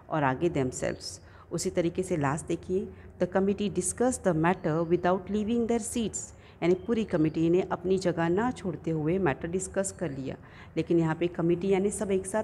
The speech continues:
नहीं है, उनमें भी हिस्से हो चुके हैं। Getting it? यानी जब उन-, उनमें हिस्से बनते हैं किसी ग्रुप में, तब हम उसको प्लूरल वर्ब लगाते हैं और प्रोनाउन भी प्लूरल लगाते हैं, लेकिन जब वो एक साथ डिसीजन लेते हैं, एक साथ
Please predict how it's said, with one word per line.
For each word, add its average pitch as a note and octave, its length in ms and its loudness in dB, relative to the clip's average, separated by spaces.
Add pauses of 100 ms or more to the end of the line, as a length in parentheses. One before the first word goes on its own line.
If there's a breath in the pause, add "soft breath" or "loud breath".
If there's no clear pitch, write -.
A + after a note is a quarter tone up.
नहीं A3+ 220 0
है, E3+ 120 0
उनमें D#3 420 0
भी A3 100 -2
हिस्से G#3+ 480 -2 (120)
हो D3+ 80 0
चुके D3 320 -10
हैं। B2+ 160 -6 (300)
Getting F3 240 -2
it? C#4+ 100 -2 (360 loud breath)
यानी E3 180 2
जब E3+ 220 -6 (100)
उन-, F3+ 200 -4
उनमें F#3 240 2
हिस्से F#3 380 0
बनते G#3+ 340 -4
हैं A3 80 -2
किसी A3 220 -8
ग्रुप G#3 280 -4
में, G#3+ 260 0 (300 loud breath)
तब F3+ 100 -2
हम F3 160 0
उसको E3+ 240 -2
प्लूरल G#3+ 420 0
वर्ब F#3 260 0
लगाते G3 480 -2
हैं G3+ 240 -4 (300 loud breath)
और D#3+ 80 -4
प्रोनाउन E3 440 0
भी F#3+ 80 -2
प्लूरल A3 360 -2
लगाते C#3 460 -4
हैं, F#3+ 300 -6 (260 loud breath)
लेकिन E3+ 340 -2
जब G3+ 320 -2 (480 loud breath)
वो E3 160 -2 (140)
एक C4+ 240 2
साथ A3 360 -4
डिसीजन E3 420 0
लेते D3 420 0
हैं, D3 300 -2 (640)
एक F3 140 2
साथ A3+ 340 0